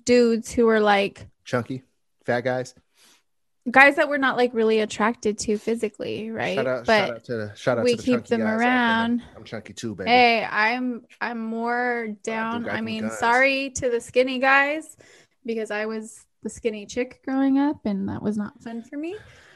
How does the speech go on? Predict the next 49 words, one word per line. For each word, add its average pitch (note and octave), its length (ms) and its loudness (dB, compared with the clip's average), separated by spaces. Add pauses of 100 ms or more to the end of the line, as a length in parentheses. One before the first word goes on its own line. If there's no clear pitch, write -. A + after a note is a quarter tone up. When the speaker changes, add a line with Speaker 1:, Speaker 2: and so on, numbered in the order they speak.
(160)
Speaker 1:
Um, G#3 260 -8
so G#3 300 -4
I'm A3 160 -6
sorry, A#3 380 2
Speaker 2:
You're - 20 -4
gonna - 20 -4
eat - 60 -8
Speaker 1:
but A#3 100 0
Speaker 2:
enough A#3 160 2
Speaker 1:
I A3+ 140 2
Speaker 2:
burgers. B2+ 420 2
You're A#3 100 -4
Speaker 1:
am A#2 100 2
Speaker 2:
gonna - 20 -2 (100)
Speaker 1:
more A#3+ 60 -2
Speaker 2:
eat A#3 80 0
enough A3+ 100 0
Speaker 1:
attracted A3 480 2
Speaker 2:
In-N-Out A3 140 0
Speaker 1:
to A3 80 -2
Speaker 2:
burgers. G#3+ 480 0 (100)
Speaker 1:
men G#3+ 380 -6
with G#3 220 -10
meat G3+ 300 -12
on G#3+ 200 -12
their - 180 -12
bodies. - 580 -16
So - 240 -12
Speaker 2:
Yeah, B2 300 -2 (100)
you G2+ 140 -6
like A2+ 220 -4
that G#2+ 160 0
meat? C#3+ 420 -4
Oh G#2+ 200 -2
yeah, G#2+ 300 0
Speaker 1:
Yeah, G2+ 60 4
Speaker 2:
we A#3+ 300 -2
know A3+ 100 -8
Speaker 1:
I - 60 -6
Speaker 2:
it. B3 100 0
Speaker 1:
do. D3+ 80 0
Speaker 2:
We - 120 6
know C#3 240 4
it. C3 120 -6
Speaker 1:
Well, F4 300 2
here's A#4 240 4
the A4 100 2
thing. G#3 480 0
Like, C4 260 -4